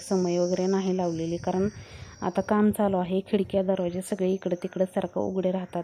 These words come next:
त्याच्यामुळे हवेने हे होतं, त्याच्यामुळे छोटासा दिवा लावलेला आहे, नाहीतर माझी नेहमी,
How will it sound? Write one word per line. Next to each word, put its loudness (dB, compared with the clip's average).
त्याच्यामुळे 0
हवेने 2
हे 0
होतं, 0
त्याच्यामुळे -2
छोटासा -4
दिवा 0
लावलेला -2
आहे, -2
नाहीतर 2
माझी 4
नेहमी, 4